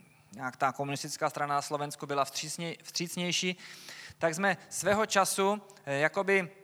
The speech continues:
možná tak ne až úplně úmyslně přišli k tomu názvu Apoštolská církev. Ale myslím si, že to je dobrý název.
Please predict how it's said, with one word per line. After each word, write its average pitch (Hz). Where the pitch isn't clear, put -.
možná 156
tak 190
ne 226
až 208
úplně 254
úmyslně 175
přišli 190
k 196
tomu 196
názvu 180
Apoštolská 175
církev. 147
Ale 202
myslím 262
si, 269
že 262
to 262
je 254
dobrý 202
název. 120